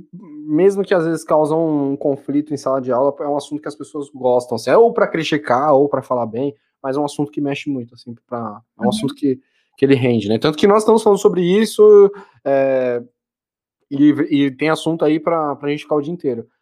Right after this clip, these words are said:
Speaker 1: É, eu falei pra eles, eu falei, "Gente, vamos pensar no meu caso. A, as nossas mães, ela, ela, muitas vezes ela faz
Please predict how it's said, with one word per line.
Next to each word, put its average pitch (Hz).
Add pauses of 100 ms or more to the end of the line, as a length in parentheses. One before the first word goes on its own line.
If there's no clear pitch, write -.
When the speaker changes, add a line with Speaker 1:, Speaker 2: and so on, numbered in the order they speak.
(600)
Speaker 1:
É, 143
eu 165
falei 220
pra 233
eles, 202
eu 202
falei, 226
"Gente, 196
vamos 160
pensar 196
no 175
meu 190
caso. 117 (160)
A, 123
as 127
nossas 175
mães, 175
ela, 139 (200)
ela, 139
muitas 165
vezes 170
ela 185
faz 190